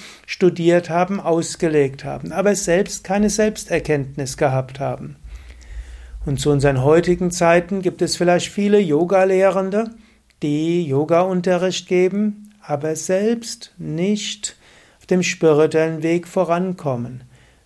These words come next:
Irgendwann fangen sie nu-, unterrichten sie noch, versuchen ihren Unterricht so zu machen, dass sie viele Teilnehmer bekommen. Sie passen den Unterricht sehr stark an die Teilnehmer an,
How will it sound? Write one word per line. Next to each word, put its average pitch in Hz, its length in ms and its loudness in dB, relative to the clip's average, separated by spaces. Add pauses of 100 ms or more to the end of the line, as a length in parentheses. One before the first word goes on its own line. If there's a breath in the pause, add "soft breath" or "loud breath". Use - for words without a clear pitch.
(120)
Irgendwann 202 800 2
fangen 143 400 -2
sie 147 100 -2
nu-, 170 280 -4 (140)
unterrichten 180 840 0
sie 180 140 2
noch, 175 340 2 (340 loud breath)
versuchen 175 600 4
ihren 165 260 2
Unterricht 156 540 2
so 170 180 4
zu 175 180 -2
machen, 165 300 2
dass 127 140 -2
sie 127 80 -6
viele 156 280 -4
Teilnehmer 170 680 2
bekommen. 160 560 0 (440 loud breath)
Sie - 160 -12
passen 165 480 -2
den 165 140 0
Unterricht 170 560 0
sehr 160 200 0
stark 175 320 0
an 160 100 -4
die 160 140 -6
Teilnehmer 160 680 0
an, 170 460 -4